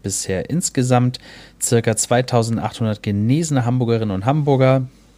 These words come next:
Das heißt, äh, wir haben zweihundertzwölf Patienten in Krankenhäuser, siebenundsechzig Personen auf Intensivstationen und leider sind fünfundneunzig Personen in Hamburg verstorben.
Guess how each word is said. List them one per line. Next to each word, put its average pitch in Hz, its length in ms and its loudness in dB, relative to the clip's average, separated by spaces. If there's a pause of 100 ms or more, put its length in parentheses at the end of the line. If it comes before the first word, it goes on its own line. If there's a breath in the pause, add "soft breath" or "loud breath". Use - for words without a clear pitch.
(120)
Das - 600 -4
heißt, 101 460 -2
äh, 95 220 -2
wir 101 160 -4
haben 98 240 -2
zweihundertzwölf 139 680 0
Patienten 120 540 -2
in 95 160 -2
Krankenhäuser, 131 840 0
siebenundsechzig 120 760 -2
Personen 107 460 0
auf 98 160 -6
Intensivstationen 127 960 0 (520 loud breath)
und 117 240 0
leider 104 300 4
sind 120 180 -2
fünfundneunzig 95 600 -2
Personen 92 420 -2
in 113 140 0
Hamburg 101 240 -4
verstorben. 92 520 0